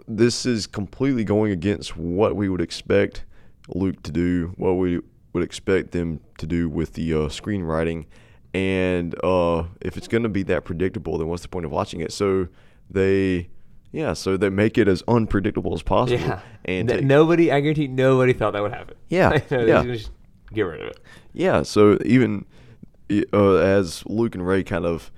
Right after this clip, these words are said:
Speaker 1: have a bit of a longer conversation, he's like, "Well, what did you expect me to just come out there and face down the whole First Order with a laser sword or something?"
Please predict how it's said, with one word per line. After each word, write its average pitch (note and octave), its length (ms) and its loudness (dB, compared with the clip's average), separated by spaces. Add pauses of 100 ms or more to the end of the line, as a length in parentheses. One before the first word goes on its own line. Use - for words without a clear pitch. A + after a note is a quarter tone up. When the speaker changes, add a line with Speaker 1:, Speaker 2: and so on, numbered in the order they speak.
(160)
Speaker 1:
have F#2 180 0
a F#2 80 0
bit G2+ 220 0
of E2+ 100 -4
a F2 160 -2 (580)
longer G#2 260 0
conversation, F#2+ 580 -2
he's E2 100 -10
like, E2+ 160 0
"Well, D2+ 180 -8
what G#2 120 -6
did G2+ 100 -6
you G2 80 -6
expect G2+ 360 -8
me E2+ 120 -8
to D#2+ 80 -12
just F2 260 -6 (320)
come A#2+ 140 4
out G2+ 160 6
there F#2+ 180 4
and F2 200 -4 (180)
face - 320 -2
down E2+ 240 -4
the D#2+ 100 -4
whole F#2+ 200 0
First F#2 260 -4
Order F#2 240 0
with E2 180 -2
a D#2+ 60 0
laser E2+ 420 0
sword F2 380 -2
or F2 80 0
something?" F2 420 0